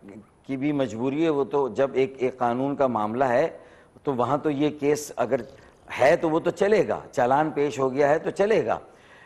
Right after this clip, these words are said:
लेकिन मेरे नज़दीक जो बात अहम है वो ये है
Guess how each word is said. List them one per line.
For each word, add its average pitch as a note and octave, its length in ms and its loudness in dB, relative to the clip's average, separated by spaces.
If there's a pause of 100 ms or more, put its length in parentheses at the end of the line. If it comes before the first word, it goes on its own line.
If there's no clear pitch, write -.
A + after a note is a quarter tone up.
लेकिन D#3 480 0 (420)
मेरे F3 480 4
नज़दीक D3+ 600 0
जो D3+ 280 2
बात C#3 260 2
अहम C#3 360 0
है C#3 60 0
वो B2 160 -2
ये A2+ 360 0
है G2+ 400 2